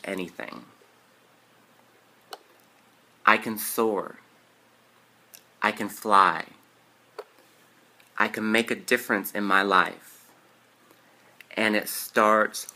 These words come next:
right now. Right now,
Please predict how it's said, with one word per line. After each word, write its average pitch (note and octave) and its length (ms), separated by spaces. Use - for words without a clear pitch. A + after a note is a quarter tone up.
right F#2+ 640
now. F2 520
Right G#2+ 440
now, G#2 600